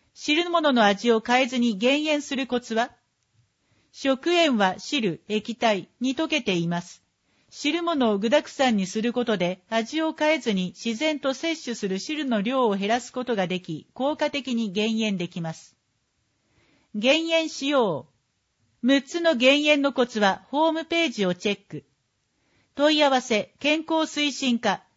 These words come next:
電話三三の四二五二、ファックス三四の六六一二、ホームページアイディー番号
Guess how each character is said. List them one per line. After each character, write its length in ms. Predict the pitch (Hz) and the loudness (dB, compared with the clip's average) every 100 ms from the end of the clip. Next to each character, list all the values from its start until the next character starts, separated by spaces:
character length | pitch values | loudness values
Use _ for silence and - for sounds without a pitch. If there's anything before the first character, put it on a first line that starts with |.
| - | -2
電 300 | 226 254 220 | 2 4 4
話 220 | 190 - _ | 0 -2 _
三 320 | - 285 311 | -6 -2 0
三 300 | 311 320 294 | 0 2 2
の 200 | 196 180 - | 2 0 -2
四 260 | 269 302 | -2 0
二 240 | 302 294 202 | 0 0 0
五 220 | 196 202 | 2 2
二、 400 | 196 190 165 - _ _ _ | 2 0 -2 -8 _ _ _
フ 80 | 262 | -2
ァ 40 | |
ッ 20 | 262 | -2
ク 220 | - 208 | -2 -4
ス 240 | - 160 - | -4 -10 -10
三 340 | - 294 302 311 | -4 0 0 0
四 240 | 311 220 | 0 2
の 180 | 175 175 | 0 -4
六 260 | 202 240 302 | -2 -2 -2
六 260 | 320 - | -2 -2
一 280 | 196 180 214 | -2 -2 -2
二、 340 | 196 170 135 - _ _ _ _ _ | -2 -2 -6 -14 _ _ _ _ _
ホ 220 | 277 320 | 0 0
ー 20 | |
ム 120 | 330 330 | 0 -2
ペ 220 | 330 302 | -2 -2
ー 60 | |
ジ 200 | 208 185 | -2 -2
ア 120 | 190 262 | 0 0
イ 100 | 254 | -2
デ 80 | |
ィ 100 | 285 | -4
ー 40 | 254 | 0
番 240 | 262 220 | 2 2
号 340 | 170 156 131 | -2 -4 -6